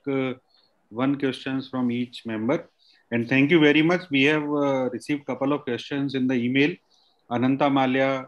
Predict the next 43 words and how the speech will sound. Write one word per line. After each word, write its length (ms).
Santosh 420
Varanasi, 560
Dilip 300
Jain, 300
Vishal, 540
Bimal 320
Pitalia, 560
and 160
Bhupen 360
Shah 200
Saab. 260
So 60
these 200
all 220
you 120
have 140
answered. 500
Now, 260
before 380
we 180
move 300
to 60
Viren 400
Bhai, 340
we 120
will 180
take 240
one 180
question 400
from 160
Pranali 540
Shetty. 360
Are 260
these 200
provisions 500
applicable 580
to 240
O 100
C 220
I 40
holders 380
as 180
well? 180